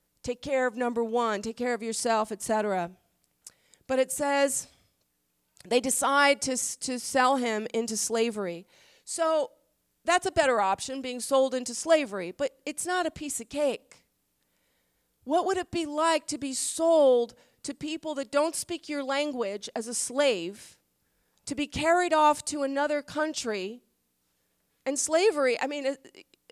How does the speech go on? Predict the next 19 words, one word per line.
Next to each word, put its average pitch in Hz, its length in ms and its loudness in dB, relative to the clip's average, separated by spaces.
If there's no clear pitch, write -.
it's 233 100 -20
ugly 269 540 -4
stuff, 330 800 -6
right? 285 520 -10
You 320 100 -4
don't 330 140 -4
know 254 80 -6
how 277 220 -4
you're 311 160 -6
gonna 302 160 -6
be 294 120 -6
treated, 302 380 -8
where 269 240 -4
you're 285 160 -6
gonna 285 200 -6
wind 277 380 -4
up, 277 240 -6
et 247 100 -10
cetera. 226 640 0